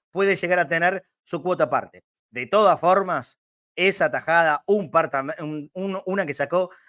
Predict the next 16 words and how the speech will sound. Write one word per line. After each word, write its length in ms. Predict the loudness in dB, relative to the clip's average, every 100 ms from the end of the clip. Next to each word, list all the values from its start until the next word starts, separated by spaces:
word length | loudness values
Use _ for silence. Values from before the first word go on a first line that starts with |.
| -2
al 200 | 2 4
ángulo, 460 | 2 2 2 0 -2
no 380 | -4 0 0
deja 440 | 2 0 2 0 0 _ -6
de 140 | 2
darle 400 | 4 4 0 -4
un 220 | -6 -6
buen 220 | -2 -2 -2
puntaje. 480 | -6 -6 -8 -8
Para 180 | -6 -4
mí, 260 | -4 -8 -12 _ _
siete 340 | -8 -4 -4
puntos 320 | -4 -4 -6
para 220 | -4 -6 -6
Chiquito 280 | -10 -8
Romero. 440 | -8 -8 -14 -20